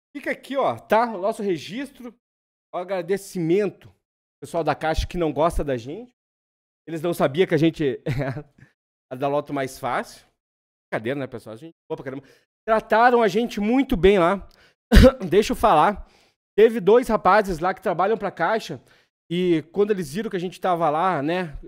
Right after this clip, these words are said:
vendo, conhecendo lá, é, por ser diferente da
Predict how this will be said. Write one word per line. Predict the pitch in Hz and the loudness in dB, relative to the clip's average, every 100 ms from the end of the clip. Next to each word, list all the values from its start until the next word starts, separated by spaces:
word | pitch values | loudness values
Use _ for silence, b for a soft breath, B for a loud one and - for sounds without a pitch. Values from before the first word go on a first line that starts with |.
| - _ | -20 _
vendo, | 151 208 180 135 127 | -4 -2 -2 -4 -8
conhecendo | 123 147 165 147 - 165 185 147 | -10 -6 -4 -4 -6 -6 -4 -2
lá, | 147 170 _ _ _ _ _ _ _ - | -4 -4 _ _ _ _ _ _ _ -6
é, | 165 156 | -2 -2
por | 160 240 | -2 -6
ser | - 214 208 | 0 -2 -2
diferente | 165 175 214 170 220 - | -10 -2 -2 0 -4 -8
da | 170 156 143 127 107 101 | -6 -2 0 -2 -4 -10